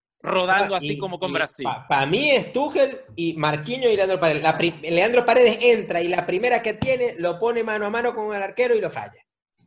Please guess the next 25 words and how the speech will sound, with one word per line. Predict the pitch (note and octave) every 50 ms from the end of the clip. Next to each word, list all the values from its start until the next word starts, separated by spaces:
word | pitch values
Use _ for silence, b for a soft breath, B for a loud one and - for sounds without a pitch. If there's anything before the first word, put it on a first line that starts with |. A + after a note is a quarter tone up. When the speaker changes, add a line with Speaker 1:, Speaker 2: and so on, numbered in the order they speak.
| _ - -
Speaker 1:
Ya | G#2
está. | A#2 _ - - - _ - - _ _ _
Speaker 2:
Viernes, | E3 D#3 B3 C4 D4 E4+ E4+ E4 D#4+ D#4+ E4+ - C4+ C4 - - - - - _ _ _ _ _ _ _ _ _ _ _ _ _ _ _ _ _ _ _ _ _ _ _ _ _
la | - E3 F3 F#3+ F#3 F#3+
gran | F#3 G3 A#3 B3 B3 B3+ C4 D#4 C#4 - - _
final | _ - - G3+ F#3 F3+ F#3 G#3 G#3+ G#3+ A3 A3+ A3+ G#3+ A3+ -
de | D3 D3 D#3+ D#3+
la | D#3 D3
Europa | D3 D3+ D#3 D#3+ E3 F#3+ G#3+ G#3 G#3 E3 C#3+
League, | D3 E3 G3 A3 A3 G3+ - - _ _ _ _ _ _ _ _ _ _ _ _ _
Inter | - B3 C4+ C#4 C4+ C4+ C4+ B3+ - - A3 A3 G#3+ A3 G#3 - _ _ _ _ _ _ _ _ _ _ _
contra | - F#3 F#3 F#3+ F3+ F3 E3 - - F3 E3+ E3+
el, | E3+ E3+ E3 D#3+ D#3 D3+ - - - _ _
llevándolo | - D#3 D3+ E3 G3 A3 A3+ A3+ G#3+ G#3+ G3 F#3+ F#3 E3+
a | E3 D#3+ D#3
Eu-, | D#3+ E3 E3 D#3+
a | D#3 D3+ D3+ D3+ D3+ D3+ D#3
tem-, | G3 G#3 G#3+ G3 - -
términos | G#3 A3 G#3 G#3+ G#3 G3
de | F3+ F#3
Europa | G3 G#3+ G3+ G3+ G3
League, | G3 G3+ G3 F3+
el | F3
Real | F3+ G#3 A3+ A#3 A#3 B3 A#3
Madrid | A#3 G#3 G3 F#3+ G3+ G#3 A3 A3 G#3 G3+ - - -